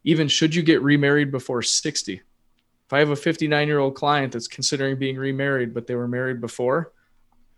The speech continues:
this is gonna sound funny and emotionless, but it's true. If they wait till sixty, they can actually claim on their ex-spouse's benefits. And then if they waited till sixty in a day, they can be remarried and be okay.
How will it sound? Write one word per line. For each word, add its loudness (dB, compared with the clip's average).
this -2
is -4
gonna -4
sound -2
funny -2
and -4
emotionless, -2
but -6
it's -4
true. 0
If -6
they 4
wait 6
till 4
sixty, 2
they 4
can 2
actually 0
claim 0
on 4
their 0
ex-spouse's 0
benefits. 0
And -6
then -4
if -14
they -4
waited 2
till -6
sixty 0
in 0
a -2
day, 2
they -6
can -6
be 2
remarried 0
and -6
be -2
okay. 0